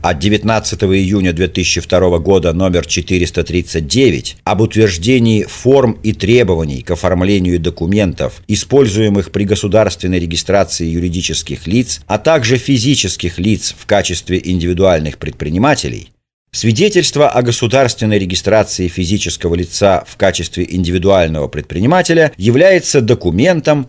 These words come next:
подтверждающим только факт внесения записи в Единый государственный реестр индивидуальных предпринимателей. К заявке на участие в конкурсе предпринимателем Невзоровым были приложены выписка из Единого государственного реестра индивидуальных предпринимателей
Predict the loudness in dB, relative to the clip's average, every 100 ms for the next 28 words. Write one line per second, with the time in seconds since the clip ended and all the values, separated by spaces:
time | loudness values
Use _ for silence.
0 | -2 -2 0 -2 0 4 4 4 2 0
1 | 0 2 2 2 0 2 0 0 -2 -10
2 | -2 -2 0 0 0 -2 0 2 2 2
3 | 0 -2 -2 0 0 2 2 2 2 0
4 | 2 2 2 0 0 0 0 0 0 2
5 | -2 -2 -2 0 0 2 2 2 -2 -8
6 | -6 -4 -2 -4 -6 -10 -12 -18 _ _
7 | _ _ _ _ _ -8 0 4 6 4
8 | 2 2 2 2 2 2 2 -2 0 0
9 | 0 0 -6 -6 -10 -12 _ -4 0 2
10 | 4 4 2 2 2 2 2 4 4 6
11 | 4 0 -4 0 2 2 2 4 4 4
12 | 2 0 0 2 2 2 -2 -2 -2 0
13 | -2 0 0 0 -2 -2 0 2 0 -2
14 | -4 0 0 0 0 -2 -2 -2 -2 -2
15 | -2 0 2 0 -4 -10 -12 -8 -2 2
16 | 2 2 0 0